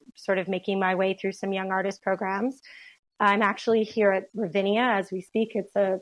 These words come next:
a really fabulous fellowship in Chicago for three weeks that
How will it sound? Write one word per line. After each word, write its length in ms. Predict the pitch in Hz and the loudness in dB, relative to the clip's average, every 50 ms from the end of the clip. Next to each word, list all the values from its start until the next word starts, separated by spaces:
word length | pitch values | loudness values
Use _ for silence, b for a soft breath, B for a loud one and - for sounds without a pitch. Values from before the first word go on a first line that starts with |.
| - - - | -6 -8 -6
a 60 | 196 | -2
really 300 | 185 202 202 202 196 202 | 0 2 2 2 2 0
fabulous 720 | 196 - 196 196 190 214 202 202 202 202 - - - - _ _ _ _ _ - | 0 0 0 2 2 2 2 2 0 0 -4 -18 -20 -20 _ _ _ _ _ 0
fellowship 540 | - 196 190 190 208 202 - - 226 220 220 | 2 4 6 6 4 2 2 0 0 0 0
in 160 | - 202 190 190 | 0 -2 -2 -2
Chicago 500 | 185 - 196 - 202 190 190 202 208 208 | -4 -8 -6 0 0 2 2 2 0 0
for 120 | 208 196 | -2 -6
three 220 | 185 - - 196 190 | -6 -2 -2 0 0
weeks 440 | 185 196 190 190 - - - - _ b b b b b b b - | 0 -2 -2 -4 -8 -20 -20 -20 _ b b b b b b b -4
that 120 | 208 208 | -4 -4